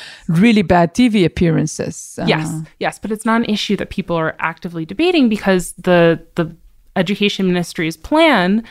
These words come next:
Speaker 2: to kind of sign this deal and force a lot of the, the Haredi separate school systems to take on more core, core curricula in order to get those budgets was shelved because the Haredim said,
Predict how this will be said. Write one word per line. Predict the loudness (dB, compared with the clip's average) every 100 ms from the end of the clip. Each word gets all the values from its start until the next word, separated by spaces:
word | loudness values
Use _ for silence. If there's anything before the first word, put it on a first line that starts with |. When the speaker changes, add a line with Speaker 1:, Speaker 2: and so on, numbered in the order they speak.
| -20 -20 -10
Speaker 2:
to | 0 2 2 -2
kind | -4 -4
of | -6
sign | -4 -2 0 -2
this | -6
deal | -4 0 2 2
and | -2
force | -6 -4 -2 -2 -4
a | -2
lot | 0 0
of | -4
the, | -6 -4 -4 -4
the | -4
Haredi | -2 0 0 -4 -4
separate | -4 -4 -8
school | -2 -2
systems | -2 -6 0 0 2 -2
to | -4 -2 -4 -6 -18 -4
take | -4 -2
on | 0 2 4
more | 2
core, | 0 0 -2
core | -2 -6 0 -2
curricula | 0 -4 -2 0 0
in | 0
order | -2 -4
to | -8
get | -12 -10
those | -4
budgets | -2 0 -4 -6 -20 -20 -20 _ -6
was | -6
shelved | -2 0 -2 -2
because | -2 -2 -2
the | -2
Haredim | -2 -2 -2 0
said, | -2